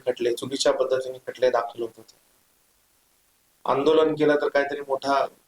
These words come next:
गुन्हा त्याच्यामध्ये लावला जात होता. मग आमच्या मित्रपरिवारांची पण इच्छा होती की तो एक क्रिमिनल लॉयर चांगला व्हावा, जेणेकरून कोणावर पण खोटे गुन्हे दाखल होणार नाहीत आणि झाले तर आपण त्यातनं निर्दोष निघायला पाहिजे,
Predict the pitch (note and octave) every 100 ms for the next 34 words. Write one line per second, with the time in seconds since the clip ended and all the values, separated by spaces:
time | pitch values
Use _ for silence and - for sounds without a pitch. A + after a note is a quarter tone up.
0 | - C#3 C#3+ D3 C#3+ C#3 C3 C3 A#2+ A#2
1 | A2+ A2+ G#2+ - A2+ A2+ _ _ _ _
2 | _ _ _ _ - D3 D3 D#3 E3 D#3+
3 | E3+ E3+ E3+ E3 D#3+ D#3+ D#3+ E3 D#3+ -
4 | D3+ D3+ D3 D3+ D#3 D#3 D3 D3 D3+ D#3
5 | D3 C#3 - C3 B2 B2+ B2 A2 - _
6 | _ _ _ _ _ - B2+ C3+ C#3 C#3+
7 | D3 D3 - _ _ _ _ _ - C3+
8 | D3 D3 D#3 D#3 D3+ D3 C#3+ - - C#3
9 | C#3 B2+ C3 C3 C3 - - B2 C3 A#2+
10 | A2+ - _ _ _ B2+ C3+ C3 C3 C#3
11 | D3 - - _ _ _ _ C3+ C3+ C3+
12 | C3+ C#3 C#3+ D3 C#3+ D3+ - D3+ D#3 C3+
13 | - - -